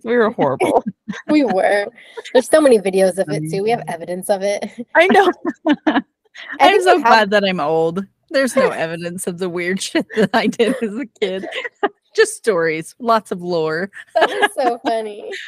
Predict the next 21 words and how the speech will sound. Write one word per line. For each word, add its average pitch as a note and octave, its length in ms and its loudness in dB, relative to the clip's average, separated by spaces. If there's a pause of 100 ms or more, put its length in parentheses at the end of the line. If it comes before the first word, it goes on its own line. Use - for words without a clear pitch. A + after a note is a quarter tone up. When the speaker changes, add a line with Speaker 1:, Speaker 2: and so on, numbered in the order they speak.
(360)
Speaker 1:
<laughs> D#4 300 -8 (960)
I B3 160 2
know. G#3 160 2
I A3+ 140 4
documented C#4 560 2
everything F#3 420 -2
on D#3+ 120 -4
my D3+ 120 -4
camera. C#3+ 400 -2
I D3 200 2
Speaker 2:
Mm-hmm. F#3 100 0
Speaker 1:
have, E3 180 -2
like, D#3 200 -6
some, D3 500 -10
some E3 300 -4
good D#3 240 0
gems D3+ 680 -2
Speaker 2:
Which B3 220 -6
is D#4 140 -6
so B3 280 0
good. G3+ 560 -6